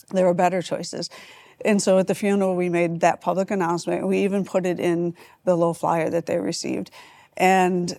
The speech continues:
we also needed to forgive the, the individuals that wrote that post, because even though they may never say anything back, we had to forgive out of obedience to God. But the hardest struggle we had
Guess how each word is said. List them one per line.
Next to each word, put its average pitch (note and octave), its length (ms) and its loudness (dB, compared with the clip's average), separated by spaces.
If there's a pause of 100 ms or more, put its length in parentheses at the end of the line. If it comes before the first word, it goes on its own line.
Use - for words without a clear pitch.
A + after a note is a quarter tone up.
(140)
we G#3 140 4
also G#3 300 2
needed F#3 320 0
to E3+ 60 -12
forgive F#3+ 400 -2
the, F#3+ 360 0
the F#3+ 380 2
individuals G3 580 2
that F3 120 -2
wrote G#3 240 2
that - 200 -2
post, - 500 -8 (480)
because F#3 640 2
even A#3+ 220 2
though G3+ 180 4
they G3 720 0 (460)
may G3+ 160 2
never F#3 200 4
say F#3 160 0
anything E3+ 300 0
back, D3+ 420 -4 (120)
we G#3+ 280 2
had F#3+ 200 2
to F3 60 2
forgive E3 460 -4
out D#3+ 140 -2
of F3 100 -8
obedience E3+ 520 -6
to - 80 -4
God. - 300 -6 (720)
But F#3+ 160 2
the E3+ 80 0
hardest B3+ 680 0
struggle E3+ 380 -4
we E3+ 140 -4
had F3 340 -6